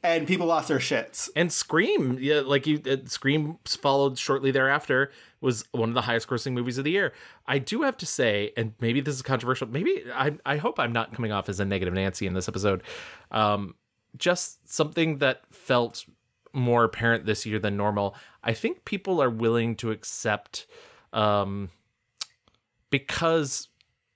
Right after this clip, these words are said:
Speaker 2: horror is so abundant and, uh, I think people are willing to accept not great horror and just be like, "That was good." Like, <laughs> like, it was a surprise.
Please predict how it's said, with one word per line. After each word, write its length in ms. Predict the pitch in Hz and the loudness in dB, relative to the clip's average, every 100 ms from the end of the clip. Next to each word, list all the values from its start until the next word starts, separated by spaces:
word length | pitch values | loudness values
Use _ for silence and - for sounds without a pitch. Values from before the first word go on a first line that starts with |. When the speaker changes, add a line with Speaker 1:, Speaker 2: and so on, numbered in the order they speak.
| - | -20
Speaker 2:
horror 540 | - 139 123 113 107 | -4 4 6 6 6
is 380 | 110 113 104 - - _ _ | 4 2 0 -2 -12 _ _
so 360 | - - 123 110 | -6 0 2 2
abundant 640 | 92 101 95 92 90 117 _ _ _ - | 2 0 0 -4 -6 -14 _ _ _ -4
and, 720 | 110 104 101 98 98 95 90 _ _ _ _ | 0 2 2 0 0 -4 -10 _ _ _ _
uh, 380 | 113 107 98 98 95 92 _ _ - | 0 0 0 -2 -8 -18 _ _ -10
I 80 | 107 | -8
think 260 | - 160 | -6 -8
people 220 | - 170 208 | -6 -2 0
are 40 | |
willing 320 | 170 151 165 | 2 2 2
to 120 | 160 147 | 0 -2
accept 440 | 123 - 120 - 135 _ _ _ _ _ - | 0 2 2 0 -16 _ _ _ _ _ -2
not 320 | 117 113 - | 0 0 0
great 260 | 127 113 110 | 2 4 4
horror 540 | 117 110 104 98 95 _ | 0 2 0 -2 -6 _
and 160 | 110 110 | -4 -4
just 200 | 107 - | -4 -2
be 120 | 110 | 0
like, 380 | 104 101 101 - _ _ | 2 2 0 -6 _ _
"That 100 | 466 | 2
was 120 | 494 440 | 2 2
good." 500 | 170 156 220 349 - _ _ _ _ - | 2 4 2 0 -18 _ _ _ _ -4
Like, 320 | 151 180 - | 0 0 0
<laughs> 20 | |
like, 460 | 247 220 254 185 180 | 0 2 2 2 2
it 60 | |
was 160 | 202 170 | 0 2
a 60 | 180 | 2
surprise. 800 | - 156 185 175 156 127 113 | 0 0 0 2 4 2 0